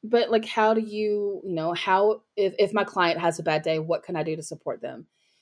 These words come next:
If their team, you know, if their team has a bad day or if something goes wrong, how can I show up and support them? Um, how can I, you know, show up and give feedback in a way that's really helpful?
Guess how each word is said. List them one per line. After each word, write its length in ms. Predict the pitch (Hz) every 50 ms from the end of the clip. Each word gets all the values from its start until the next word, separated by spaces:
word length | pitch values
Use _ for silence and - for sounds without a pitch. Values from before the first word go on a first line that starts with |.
| _ _ _
If 220 | - 190 190 -
their 160 | - 202 196 190
team, 400 | - - - 214 202 202 196 208
you 80 | 214 190
know, 140 | 175 165
if 80 | 170 165
their 140 | - 185 180
team 340 | 180 - - 214 196 196 190
has 320 | 185 185 180 160 156 156
a 60 | 170
bad 420 | 160 170 160 156 156 156 156 160 - _ _ _ _ _ _
day 220 | - 190 175 175 175
or 80 | 170
if 80 | 170 165
something 200 | - 180 175 165
goes 200 | 185 170 160 -
wrong, 160 | 165 160 160
how 220 | 160 - - 165 160
can 180 | - - 170
I 40 | 160
show 220 | 156 - - 151
up 100 | 147 143
and 80 | - 151
support 400 | - - 156 - - 143 - - -
them? 260 | 120 110 104 113 - - _ _ _ _ _ _ _ _ _ _
Um, 540 | 170 165 160 156 156 151 151 151 156 160 165 160 _ _ _ _ _ _ _ _ _ _ _ _ -
how 600 | 151 - - 180 180 170 165 165 170 170 165 165
can 800 | - - - 180 170 165 160 160 160 160 160 160 160 160 165 160 - _ _ _ _ _ _ _ _ _ _ _ _ -
I, 220 | 185 180 175 180
you 180 | 180 185 - 175
know, 340 | 170 156 151 160 160 170 -
show 320 | - - - - 214 185 175
up 140 | 170 165
and 80 | 170 165
give 160 | 160 165 160
feedback 500 | - - 170 165 156 - 143 139 143 -
in 60 | 175
a 80 | 165 160
way 200 | 160 160 151 151
that's 260 | 151 147 147 - -
really 320 | 175 170 180 170 156 156 156
helpful? 560 | 156 151 - - _ - 92 87 101 -